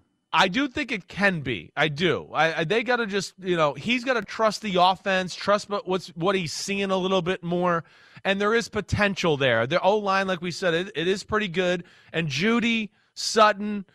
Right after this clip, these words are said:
and then K J Hamler there are dangerous that way. So there's meat left on the bone. And, yeah, I'm not giving up on their offense. There's enough answers within the scheme. Russell's gotta play better and, and, you know, trust the offense a little bit more.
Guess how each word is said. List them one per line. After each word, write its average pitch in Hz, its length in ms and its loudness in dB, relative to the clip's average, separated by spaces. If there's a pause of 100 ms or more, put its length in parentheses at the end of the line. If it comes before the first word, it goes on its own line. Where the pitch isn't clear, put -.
(240)
and 185 160 0
then 190 160 2
K 208 240 0
J 185 240 0
Hamler 190 480 0
there 156 240 4
are 196 120 6
dangerous 185 640 -2
that 135 240 2
way. 110 300 -2
So 185 260 0
there's 196 260 -2
meat 226 400 -6
left 202 380 0
on 185 200 0
the 165 80 0
bone. 160 600 2 (300)
And, 170 160 -2
yeah, 185 140 4
I'm 185 180 0
not 202 220 0
giving 175 280 -4
up 151 200 0
on 147 120 -2
their 143 140 0
offense. 127 480 0
There's 175 160 -4
enough 208 300 0
answers 196 420 -4
within 185 180 -4
the 165 100 -4
scheme. 226 520 -6 (300)
Russell's 185 520 0
gotta 180 220 0
play 185 300 0
better 185 480 2 (260)
and, 160 600 0
and, 156 560 -4
you 160 80 -4
know, 156 120 2
trust 160 360 -2
the 165 80 -6
offense 131 360 0
a 131 60 -4
little 120 160 -2
bit 110 160 -4
more. 98 320 -10